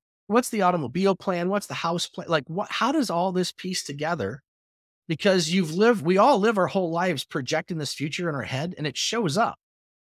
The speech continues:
And then how does that conflict with your spouse? 'Cause what's their plan? And can we provide both?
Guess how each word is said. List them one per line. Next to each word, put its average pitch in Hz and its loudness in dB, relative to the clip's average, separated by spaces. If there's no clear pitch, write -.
And 180 4
then 294 6
how 202 2
does 247 0
that 208 -2
conflict 202 -4
with 175 -4
your 170 -4
spouse? - -6
'Cause 139 -4
what's 196 0
their 220 4
plan? - -12
And 151 0
can 165 2
we 165 0
provide 156 2
both? 180 0